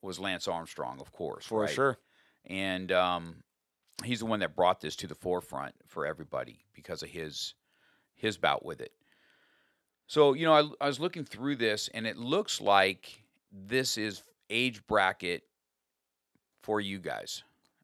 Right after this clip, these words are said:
Speaker 1: right?
Speaker 2: Correct.
Speaker 1: It's a young man's cancer.
Speaker 2: For sure.
Speaker 1: Right? So, and you fall right into that. Luckily, though, the other thing that I saw about it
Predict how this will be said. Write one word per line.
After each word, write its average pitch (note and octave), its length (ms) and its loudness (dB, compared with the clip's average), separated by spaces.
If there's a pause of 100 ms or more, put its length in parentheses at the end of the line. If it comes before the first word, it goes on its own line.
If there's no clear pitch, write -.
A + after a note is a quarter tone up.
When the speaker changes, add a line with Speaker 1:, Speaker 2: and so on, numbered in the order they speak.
(460)
Speaker 1:
right? D2 260 -8 (220)
Speaker 2:
Correct. - 520 -2 (180)
Speaker 1:
It's G#2+ 180 -6
a G#2 40 -4
young A2+ 360 2
man's G2 580 -6 (880)
cancer. A#2 520 -4 (260)
Speaker 2:
For A2 320 -2
sure. A2+ 300 -4 (400)
Speaker 1:
Right? F#2 280 0 (140)
So, G2+ 400 0 (1600)
and G#2+ 120 -8
you A2 120 -6
fall G#2+ 300 6
right G#2 280 4
into A2 360 -8
that. E2+ 340 -2 (340)
Luckily, D3+ 480 4
though, G#2 340 2 (160)
the A2+ 140 -2
other D3+ 140 -2
thing C3+ 220 -6
that G2 100 -2
I E2+ 100 0
saw A2+ 320 2
about C#2+ 300 0
it D2 180 -8